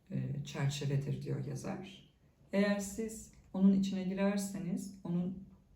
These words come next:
perspektifinden bakarsanız siz de aslında yine en başta söylediğimiz gibi kendinize ait olmayan bir inanç sisteminden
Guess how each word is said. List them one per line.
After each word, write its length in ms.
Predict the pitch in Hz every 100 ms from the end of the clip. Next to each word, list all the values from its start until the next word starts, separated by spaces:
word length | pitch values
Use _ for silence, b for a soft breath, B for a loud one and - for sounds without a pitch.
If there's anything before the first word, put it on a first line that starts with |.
| - _ _ _ -
perspektifinden 920 | 165 - - 147 - - 147 147 143
bakarsanız 960 | 143 190 185 - - 147 - - - B B B -
siz 440 | - 226 233 208
de 340 | 196 233 - - - _ -
aslında 800 | 175 - 180 180 190 240 - - - _
yine 400 | 190 185 - - - - - - _ _ _ _ -
en 200 | 185 190
başta 280 | 143 143 -
söylediğimiz 840 | - 147 143 143 143 143 143 -
gibi 280 | 185 240 - B B B -
kendinize 540 | 190 190 196 196 190
ait 280 | 190 190 196
olmayan 440 | 196 190 175 202
bir 120 | -
inanç 300 | 190 185 185
sisteminden 960 | 190 - 175 - - 156 156 165 160